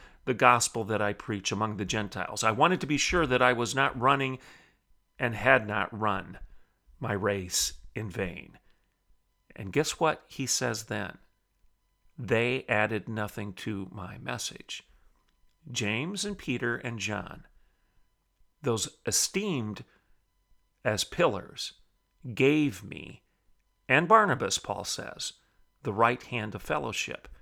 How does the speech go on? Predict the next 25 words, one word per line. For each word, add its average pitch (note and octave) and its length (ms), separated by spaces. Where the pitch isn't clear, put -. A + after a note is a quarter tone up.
when G#2+ 180
they G2 180
recognized - 920
the - 80
grace - 640
given G2 420
to - 120
me. G#3+ 180
Close D3+ 300
quote. - 480
That's C#3 240
in D#3 80
Galatians C#3 540
two. D3 320
So F3 180
the C#3+ 100
summary G#3+ 380
is G#2+ 200
this. - 360
Paul F#3 280
submitted D3 640
himself - 680
to B2+ 260
the C3 220
earliest F3 520